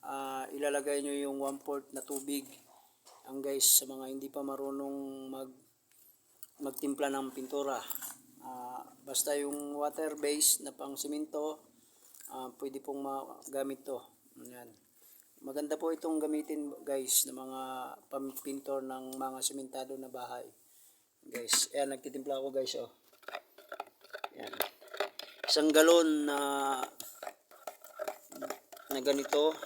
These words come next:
ah, na pintura, ah, one-fourth na tubig, guys. Ayan. Ito, ah, kinalati-kalahati ko, kaya tinatansya ko yung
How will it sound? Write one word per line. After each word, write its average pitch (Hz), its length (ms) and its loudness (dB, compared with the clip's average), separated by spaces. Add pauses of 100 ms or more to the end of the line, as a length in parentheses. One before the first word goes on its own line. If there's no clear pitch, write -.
(260)
ah, 139 560 -8 (640)
na - 80 -10
pintura, 143 640 2 (320)
ah, 131 400 -6 (560)
one-fourth 139 400 4
na 143 80 -2
tubig, 135 400 0
guys. - 560 8 (880)
Ayan. 120 240 -4 (400)
Ito, 143 240 2
ah, 143 340 2 (380)
kinalati-kalahati 143 960 0
ko, 139 240 2
kaya 135 320 -2 (720)
tinatansya 139 560 0
ko 139 80 2
yung 135 320 2